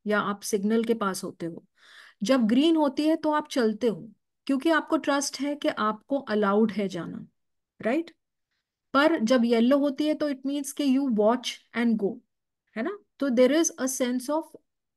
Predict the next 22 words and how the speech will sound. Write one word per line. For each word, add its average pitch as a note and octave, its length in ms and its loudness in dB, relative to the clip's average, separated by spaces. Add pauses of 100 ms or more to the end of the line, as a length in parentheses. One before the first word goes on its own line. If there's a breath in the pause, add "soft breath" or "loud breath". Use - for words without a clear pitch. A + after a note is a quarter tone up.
(280)
feeling C4 300 2
that D#4+ 200 2
you C#4 160 2 (200)
cannot C4 340 0
move, A3+ 400 0 (580)
you A#3+ 140 2
have A#3 160 -2
to B3 60 -6
be C4+ 180 -2
careful। G#3+ 480 -4 (1120)
Then C#4 280 0 (320)
the A#3 140 2
red A#3 260 4
means D#4+ 560 -2
you A#3+ 80 0
have A#3+ 160 -2
to D4 100 0
stop। A#3+ 340 -4 (640)
So D4+ 200 -2
red A#3 420 0
are E4+ 180 4
the E4+ 120 0